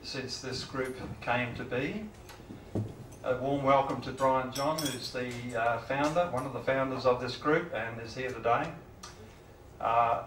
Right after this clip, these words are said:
we also have in, amongst this, uh, gathering here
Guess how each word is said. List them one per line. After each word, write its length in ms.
we 140
also 260
have 220
in, 220
amongst 480
this, 320
uh, 380
gathering 380
here 340